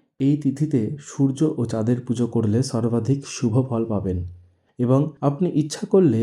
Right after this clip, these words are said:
এই পূর্ণিমা তিথির উপবাসও করতে পারেন। এই উপবাস হলো একটি আত্মশুদ্ধির অংশ মাত্র। এছাড়াও এই পূর্ণিমার দিন ফল, দুধ এবং নিরামিষ খাবার গ্রহণ করতে পারেন। সন্ধ্যায় ঘিয়ের প্রদীপ জ্বালিয়ে ধূপ এবং ফুল দিয়ে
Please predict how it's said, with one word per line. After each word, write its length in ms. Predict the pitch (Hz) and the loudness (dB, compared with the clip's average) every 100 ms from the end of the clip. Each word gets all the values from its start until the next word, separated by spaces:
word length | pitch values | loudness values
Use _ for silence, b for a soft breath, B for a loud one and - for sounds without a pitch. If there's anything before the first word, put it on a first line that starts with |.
| - | 2
এই 160 | 120 | 0
পূর্ণিমা 480 | 117 131 131 143 143 | 0 2 4 6 4
তিথির 280 | 139 127 147 143 | 2 2 2 2
উপবাসও 420 | 123 120 123 123 | -4 0 0 0
করতে 300 | 170 107 107 | -2 -2 0
পারেন। 260 | 104 98 90 87 b b b - | 0 0 0 -4 b b b 0
এই 120 | 123 127 | 2 2
উপবাস 340 | 127 139 175 - - 120 | 2 2 2 -4 -12 0
হলো 200 | 131 151 | 4 4
একটি 280 | 156 151 123 123 - | 4 4 2 2 -2
আত্মশুদ্ধির 800 | 120 - 165 160 131 - 123 120 - - | -4 -2 -4 0 -2 0 0 0 -6 -2
অংশ 260 | 113 113 120 | 0 0 0
মাত্র। 360 | 95 87 90 95 90 - - | 0 -2 -4 -6 -6 -6 2
এছাড়াও 460 | 156 185 165 123 135 b b - | 2 4 4 4 0 b b 2
এই 140 | 123 | 2
পূর্ণিমার 540 | 123 127 131 131 135 131 | 4 4 6 6 4 4
দিন 160 | 131 151 - - _ | 4 2 -2 -14 _
ফল, 320 | - 127 127 127 | 2 4 6 4
দুধ 260 | 117 120 120 - | 4 4 2 -2
এবং 200 | 110 113 | -2 0
নিরামিষ 440 | 113 117 120 127 135 - | 0 2 4 4 2 -4
খাবার 280 | 110 101 113 | -2 0 0
গ্রহণ 320 | 107 104 107 101 | 0 0 2 0
করতে 320 | 98 98 104 | -2 -6 -6
পারেন। 300 | 98 92 92 95 - _ _ _ | -6 -4 -6 -8 -16 _ _ _
সন্ধ্যায় 580 | - 147 147 151 156 165 | 0 4 4 4 4 4
ঘিয়ের 300 | 147 120 135 131 | 2 4 4 4
প্রদীপ 340 | 120 117 120 123 | 0 2 2 2
জ্বালিয়ে 320 | 127 127 135 | 2 4 4
ধূপ 260 | 107 117 127 | 2 0 0
এবং 160 | 110 113 110 | 0 0 0
ফুল 240 | 127 135 135 | 2 4 6
দিয়ে 200 | 107 | 4